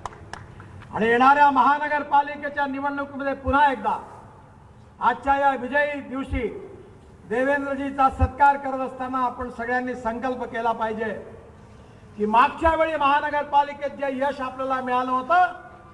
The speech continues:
त्यापेक्षा मोठं यश येणाऱ्या निवडणुकीत भारतीय जनता पार्टीला आपण मिळवून देऊ.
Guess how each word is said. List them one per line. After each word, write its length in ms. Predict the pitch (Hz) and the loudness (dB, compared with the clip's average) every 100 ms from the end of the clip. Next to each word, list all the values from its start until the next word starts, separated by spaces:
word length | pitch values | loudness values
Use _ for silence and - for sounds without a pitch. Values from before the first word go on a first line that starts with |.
| - - | -20 -4
त्यापेक्षा 720 | 294 320 320 - - - 285 277 185 | 4 4 4 -2 -4 0 0 0 0
मोठं 420 | 302 359 359 349 | 0 4 2 2
यश 420 | 330 320 233 - - - - - | 0 0 -4 -10 -14 -16 -18 -8
येणाऱ्या 480 | 247 302 302 302 285 | 2 4 4 4 2
निवडणुकीत 680 | 254 269 302 294 - 285 202 | 0 -4 -4 -6 -8 -10 0
भारतीय 400 | 233 269 269 262 | 0 0 -4 -8
जनता 400 | 240 262 269 254 | -6 -6 -4 -6
पार्टीला 420 | 247 247 254 254 | -2 -4 -4 -2
आपण 280 | 240 233 240 | -2 -2 -10
मिळवून 320 | 220 233 247 | -6 -4 -2
देऊ. 300 | 240 262 247 | -2 0 0